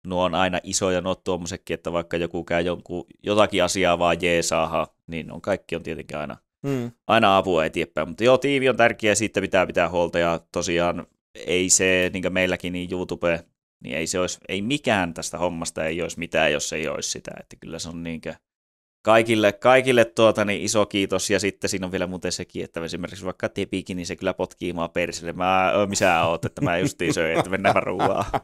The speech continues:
Speaker 2: <laughs>
Speaker 1: Onneksi se tulee ruuaa.
Speaker 2: Kyllä, kyllä.
Speaker 1: Ja kaikki yhtä lailla.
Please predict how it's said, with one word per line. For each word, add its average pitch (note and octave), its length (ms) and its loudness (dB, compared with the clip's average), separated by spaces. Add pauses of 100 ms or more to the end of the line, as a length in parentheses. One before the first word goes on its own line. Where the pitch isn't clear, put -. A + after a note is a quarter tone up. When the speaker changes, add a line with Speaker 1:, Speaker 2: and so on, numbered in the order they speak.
(140)
Speaker 2:
<laughs> - 240 -6
Speaker 1:
Onneksi G2 400 0
se B2 100 2
tulee A#2 320 4
ruuaa. G#2 460 2 (220)
Speaker 2:
Kyllä, D3 360 8 (120)
kyllä. C3 240 4
Speaker 1:
Ja A#2 40 0
kaikki F2 380 -4
yhtä D#2 240 -8
lailla. A1+ 200 -6